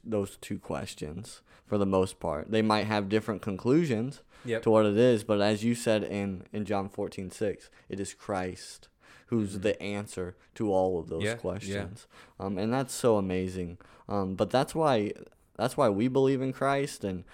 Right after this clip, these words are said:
Speaker 1: and there's so many other reasons. There's so many blessings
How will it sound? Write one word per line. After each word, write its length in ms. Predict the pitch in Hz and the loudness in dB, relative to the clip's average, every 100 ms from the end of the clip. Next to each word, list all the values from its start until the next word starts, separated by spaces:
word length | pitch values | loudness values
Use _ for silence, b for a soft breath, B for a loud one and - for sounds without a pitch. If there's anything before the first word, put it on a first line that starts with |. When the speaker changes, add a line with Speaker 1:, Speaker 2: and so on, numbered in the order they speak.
| B | B
Speaker 1:
and 140 | - 123 | -2 2
there's 200 | 131 120 | 4 2
so 380 | - 131 127 120 | 2 4 6 4
many 340 | 110 107 98 | 2 0 0
other 220 | 90 92 | -2 -2
reasons. 680 | 87 95 82 - 90 90 - - b - | -2 -4 -6 -6 -8 -8 -14 -20 b -2
There's 180 | 123 | 0
so 160 | 123 135 | 2 2
many 160 | 131 113 | 4 2
blessings 960 | 95 104 110 - 117 110 110 123 - | 4 4 4 2 -2 -2 -4 -8 -16